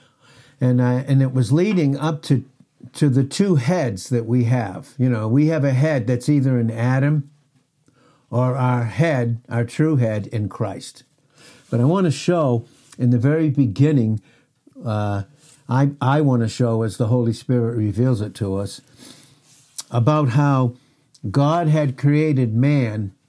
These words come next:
in his image in Genesis one twenty-six and twenty-seven. We see it again in Genesis five, one and two.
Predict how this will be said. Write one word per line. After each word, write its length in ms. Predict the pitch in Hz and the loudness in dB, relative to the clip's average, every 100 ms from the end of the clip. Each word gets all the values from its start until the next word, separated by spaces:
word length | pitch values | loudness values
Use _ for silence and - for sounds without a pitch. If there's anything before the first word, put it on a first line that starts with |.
| - _ _ _ _ _ | -20 _ _ _ _ _
in 160 | 127 120 | 2 4
his 240 | 127 104 | 4 2
image 400 | 165 120 110 - | 2 2 -2 -2
in 120 | 110 | -2
Genesis 640 | 104 127 123 117 120 - | 0 2 0 0 -6 -4
one 400 | 117 113 104 98 - _ _ _ _ - | -2 -2 -4 -8 -12 _ _ _ _ -6
twenty-six 760 | 135 127 135 123 120 110 - | 0 2 0 -2 -4 -6 -8
and 100 | 101 | -8
twenty-seven. 800 | - 117 117 113 104 87 95 92 _ _ _ _ _ _ | -4 -2 0 -2 -6 -6 -8 -8 _ _ _ _ _ _
We 140 | 120 127 | -2 -2
see 280 | - 143 139 | 2 2 2
it 100 | 135 | 0
again 380 | 113 131 120 | 0 0 0
in 100 | 107 | -2
Genesis 500 | - 120 120 110 110 | -2 0 0 -2 -6
five, 400 | - 113 107 104 | -4 -4 -4 -4
one 180 | 95 110 | -4 -4
and 180 | 104 98 | -4 -6
two. 320 | - 123 101 | -2 -2 -2